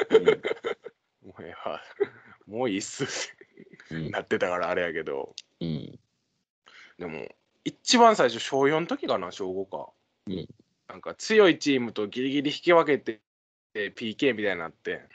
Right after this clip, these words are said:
Speaker 1: うん。
Speaker 2: もうバクバクよ。
Speaker 1: うん。
Speaker 2: <laughs> 変な、変な汗ずっと出て、もう決めんねんけど、
Speaker 1: <laughs> うん。
Speaker 2: 女子みたいに両手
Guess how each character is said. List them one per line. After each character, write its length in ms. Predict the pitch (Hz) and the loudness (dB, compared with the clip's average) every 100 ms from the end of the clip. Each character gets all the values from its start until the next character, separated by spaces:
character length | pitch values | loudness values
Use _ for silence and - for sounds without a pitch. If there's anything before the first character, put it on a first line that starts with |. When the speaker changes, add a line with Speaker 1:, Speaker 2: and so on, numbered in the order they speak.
| - _ - | -20 _ -12
Speaker 1:
う 60 | |
ん。 200 | 92 73 - _ _ _ _ _ | -10 -12 -16 _ _ _ _ _
Speaker 2:
も 120 | 104 | -12
う 40 | 95 | -2
バ 160 | 110 107 | 0 0
ク 100 | 120 | 2
バ 140 | 123 | 2
ク 120 | - | 4
よ。 140 | 123 - _ _ _ _ _ | 2 0 _ _ _ _ _
Speaker 1:
う 60 | 90 | -8
ん。 120 | 160 | -8
Speaker 2:
<laughs> 80 | - - - 403 - - - 165 160 - - - - _ _ _ - - _ - - - 131 | -4 -4 -2 -6 -8 -20 -18 -16 -14 -12 -12 -12 -20 _ _ _ -20 -20 _ -12 -12 -14 -8
変 300 | - 175 220 | 2 4 6
な、 200 | 202 117 - - _ | 6 4 0 -14 _
変 300 | - 208 277 | 0 4 6
な 140 | 156 | 4
汗 200 | 131 123 | 2 -6
ず 160 | 113 156 | -14 -10
っ 40 | |
と 120 | 160 | -6
出 160 | 123 110 | -6 -6
て、 420 | - 98 82 - _ _ _ | -8 -10 -10 -12 _ _ _
も 120 | 127 | -4
う 20 | |
決 180 | 120 135 | 2 6
め 120 | 415 | 8
ん 80 | 440 | 8
ね 120 | 220 | 6
ん 60 | 131 | 0
け 120 | 104 | -6
ど、 240 | 95 90 - - | -16 -18 -20 -20
Speaker 1:
<laughs> 200 | - - | -20 -14
う 60 | 95 | -8
ん。 160 | 82 - _ _ _ _ _ - 107 | -8 -10 _ _ _ _ _ -18 -6
Speaker 2:
女 100 | - | -4
子 200 | - - | -2 0
み 100 | 180 | 0
た 160 | 135 107 | 2 0
い 60 | |
に 260 | 98 92 90 | -2 -8 -2
両 220 | 156 202 | 2 4
手 260 | 208 180 | 4 2